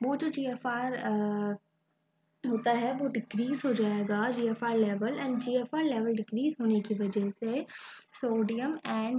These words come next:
water retention हो जाएगा। जब कहीं पे भी सोडियम और वाटर रिटेंशन होता है, तो उसकी वजह से हमें पता है एडिमा हो जाता है, मतलब ये collection of fluids हो जाता है, क्योंकि अभी वहाँ पे सोडियम और वाटर इकट्ठा होना शुरू हो गए हैं,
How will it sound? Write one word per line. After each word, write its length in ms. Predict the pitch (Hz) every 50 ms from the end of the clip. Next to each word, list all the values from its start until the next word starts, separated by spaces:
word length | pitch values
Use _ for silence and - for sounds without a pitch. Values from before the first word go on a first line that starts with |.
| 226 - 220
water 340 | 214 208 208 - 277 269 240
retention 600 | 226 208 - 220 214 214 214 208 - 262 247 240
हो 60 | 220
जाएगा। 560 | 208 196 208 202 202 196 - 208 233 285 311 311 - -
जब 440 | - 262 262 226 220 220 254 311 359 - - - - - - - - -
कहीं 260 | 247 226 294 320 320
पे 200 | - 285 247 214
भी 320 | 202 214 214 233 294 - -
सोडियम 760 | - - - - - 262 240 226 226 214 220 233 269 311 311
और 160 | - 285 277
वाटर 360 | 233 226 226 214 208 277 285 294
रिटेंशन 520 | 277 247 - 214 214 214 208 - 302 302 269 233
होता 260 | 214 208 214 - 220
है, 200 | 214 220 220 254
तो 120 | - 294
उसकी 280 | 269 254 - - - 302
वजह 260 | 262 254 220 233 220
से 120 | 214 226
हमें 140 | 233 247 247
पता 220 | - 220 208 262 285
है 80 | - -
एडिमा 360 | 240 233 208 226 233 240 233
हो 160 | 226 220 208
जाता 300 | 196 202 202 208 - 214
है, 60 | 220 220
मतलब 280 | 214 208 - 220 220
ये 80 | 277 302
collection 420 | - 254 226 214 214 - - 220
of 120 | 247 269 -
fluids 400 | - 240 220 214 208 202 - 220
हो 40 |
जाता 180 | 202 214 208 202 -
है, 40 | 214
क्योंकि 320 | - 247 254 - 320 311
अभी 320 | - 269 247 233 294 302
वहाँ 180 | 302 294 285 285 -
पे 80 | 311
सोडियम 480 | 311 - 294 254 240 220 214 254 262 269
और 220 | 294 285 254 240
वाटर 240 | 226 220 - 262 247
इकट्ठा 360 | 269 - - 262 254 - 262
होना 220 | 254 254 240 240 247
शुरू 260 | 247 247 220 226 214
हो 60 | 208
गए 180 | 202 208 202 196
हैं, 140 | 196 202